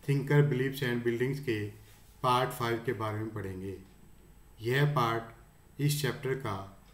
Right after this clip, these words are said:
लास्ट पार्ट है। The growth of पौराणिक हिंदुइज्म, पौराणिक हिंदू धर्म का उदय। There were two important traditions that developed within the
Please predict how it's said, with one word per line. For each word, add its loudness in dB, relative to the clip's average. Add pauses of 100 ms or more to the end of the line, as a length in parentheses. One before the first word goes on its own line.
(160)
लास्ट -2
पार्ट -6
है। -10 (880)
The -2
growth 4
of 6 (480)
पौराणिक 0
हिंदुइज्म, -2 (760)
पौराणिक 4
हिंदू -2
धर्म -4
का -6 (160)
उदय। -4 (1300)
There 4
were 4
two 8
important 4
traditions -2
that -6
developed -2
within -2
the -6